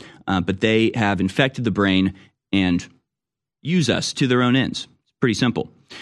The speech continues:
Meanwhile, we just heard from a caller that there's a massive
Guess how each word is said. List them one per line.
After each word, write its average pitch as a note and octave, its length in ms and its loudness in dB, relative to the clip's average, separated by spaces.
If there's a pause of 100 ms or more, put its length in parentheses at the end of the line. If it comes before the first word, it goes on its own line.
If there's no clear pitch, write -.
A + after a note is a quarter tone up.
(200)
Meanwhile, B2 520 4 (140)
we A2 140 2
just A#2 360 0
heard A2 280 2
from G#2 160 2
a F#2 40 -2
caller A2 380 2
that F#2+ 280 0 (520)
there's G2 240 -2
a F2 260 2
massive G2+ 840 2